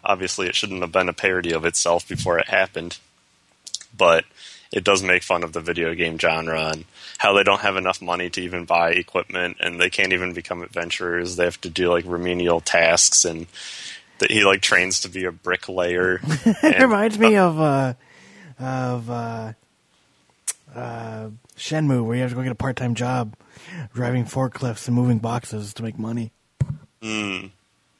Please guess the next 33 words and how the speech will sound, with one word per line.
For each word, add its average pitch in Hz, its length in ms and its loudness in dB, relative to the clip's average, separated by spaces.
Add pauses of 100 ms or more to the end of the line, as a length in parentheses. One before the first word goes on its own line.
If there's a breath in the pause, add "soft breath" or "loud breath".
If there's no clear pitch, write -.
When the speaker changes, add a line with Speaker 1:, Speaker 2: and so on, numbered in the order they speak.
(380)
Speaker 1:
Yeah, 95 280 6
the, 92 320 0
the - 60 -8
super 107 320 0
becomes 95 380 -4
not 92 180 0
so 95 180 -2
super, 90 520 -4
and 87 240 -10 (400 loud breath)
her 107 240 4
goddess 95 380 4
abilities 92 540 -4
are 92 80 -2
taken, 92 600 -2
so 85 400 -4 (260 loud breath)
she - 160 -14
tries 87 300 0
to, 90 100 -6
like, 85 240 -2
smite 82 400 -6
people, 90 420 -8
but 85 260 -4
she - 140 -2
only 87 180 -4
ends 87 160 -4
up, 90 140 -4
like, 90 140 0
slapping 85 440 2
them, 85 280 0
and 82 120 -6
then 82 200 -4 (360 loud breath)
she 101 120 4
has, - 280 2